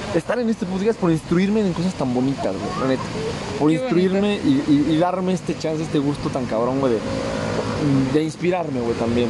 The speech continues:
Speaker 1: para seguir haciendo todo este desmadre.
Speaker 2: Ay, verga, güey, qué bonito. Gracias a ti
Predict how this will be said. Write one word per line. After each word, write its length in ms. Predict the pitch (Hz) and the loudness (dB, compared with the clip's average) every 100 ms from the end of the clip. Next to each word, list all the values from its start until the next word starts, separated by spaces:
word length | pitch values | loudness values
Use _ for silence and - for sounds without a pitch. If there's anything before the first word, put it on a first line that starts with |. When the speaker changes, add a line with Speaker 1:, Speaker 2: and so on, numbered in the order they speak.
| 117 | 0
Speaker 1:
para 180 | 123 120 | -2 -2
seguir 360 | - 139 156 | 0 2 2
haciendo 260 | 131 - 131 104 | 0 -6 -6 -4
todo 100 | 123 | -4
este 200 | - 104 | -4 -4
desmadre. 420 | - 151 202 - | -4 -4 -2 2
Speaker 2:
Ay, 380 | 240 247 240 214 208 | 2 4 2 0 0
verga, 300 | 226 208 185 | 0 0 -2
güey, 200 | 180 180 208 | -2 -2 0
qué 140 | 269 | 0
bonito. 340 | 262 214 220 190 220 233 202 185 | 0 -2 -2 -2 -2 0 0 0
Gracias 380 | 185 - 294 277 | -4 -6 -8 -8
a 80 | 208 | -6
ti 60 | 208 | -4